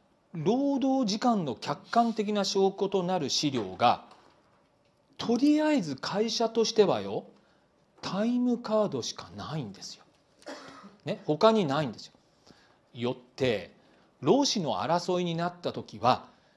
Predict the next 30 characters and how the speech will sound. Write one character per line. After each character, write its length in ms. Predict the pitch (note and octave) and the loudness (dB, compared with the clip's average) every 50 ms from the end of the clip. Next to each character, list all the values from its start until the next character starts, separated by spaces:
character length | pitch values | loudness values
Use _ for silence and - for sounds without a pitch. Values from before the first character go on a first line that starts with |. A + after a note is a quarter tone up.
| _ _ _ _ - | _ _ _ _ -6
タ 220 | - F#3+ A3 B3+ | -2 -2 -2 0
イ 160 | C4+ C4+ C4+ | 0 -2 -2
ム 180 | C4+ C#4 C#4 C4 | 0 0 -2 -2
カ 380 | C4+ - B3+ C4+ C4 C4 B3+ | -2 -2 -2 0 0 0 0
ー 20 | A#3+ | 0
ド 160 | F#3 D#3+ C3+ | 2 0 0
の 160 | B2+ A2+ G2+ | 0 -2 -6
打 260 | G2 - - G2+ B2+ | -8 -10 -10 -8 -8
刻 380 | C3+ - A#3 A#3 A3+ - A#3+ A3+ | -6 -4 -4 -4 -2 -2 -4 -4
時 160 | G3 A3+ A3 | -4 -4 -4
間 340 | A3 G#3 F3+ C3+ A2 G2+ F#2+ | -4 -4 -4 -4 -4 -6 -6
が、 280 | F#2 A#2 B2+ A2 - - - _ - _ _ _ _ _ - - F3 | -2 0 0 0 0 -4 -14 _ -20 _ _ _ _ _ -16 -4 0
よ 120 | G#3 F#3+ | 0 0
く 80 | F#3+ - | 0 -2
見 60 | - | -6
て 80 | - - | -8 -6
よ、 240 | - D#3+ - - - - - _ _ _ _ _ _ | -4 -4 -4 -4 -8 -20 -20 _ _ _ _ _ _
労 420 | - C#3+ F3 A3+ C4+ C#4+ C#4+ C#4+ C#4 | -2 0 2 2 2 0 -2 -2 -2
働 180 | C#4 C#4 C4+ C4 | -2 -2 -2 -4
時 80 | B3+ | -4
間 200 | - G#3 E3 C3 | -4 -4 -4 -4
と 140 | - A2 - | -6 -10 -10
推 520 | - - - - - B3 C4+ C#4+ D4 C#4 | -10 -10 -10 -6 -2 2 4 4 4 2
定 460 | - - - - C4 B3+ B3+ B3+ B3 A3 | 0 -4 -6 -2 0 0 2 2 0 -2
さ 360 | - - - D#3+ F3 F#3 G3+ | -2 -6 -6 0 2 4 6
れ 160 | A3 A#3+ B3+ | 8 8 6
る 140 | B3 C4 A#3+ | 6 2 0
こ 200 | - - G3+ F#3+ | 2 2 0 2
と 160 | - B3+ A#3+ | 2 0 0
と 280 | - G3 C3+ G#2+ - | 0 0 0 0 -2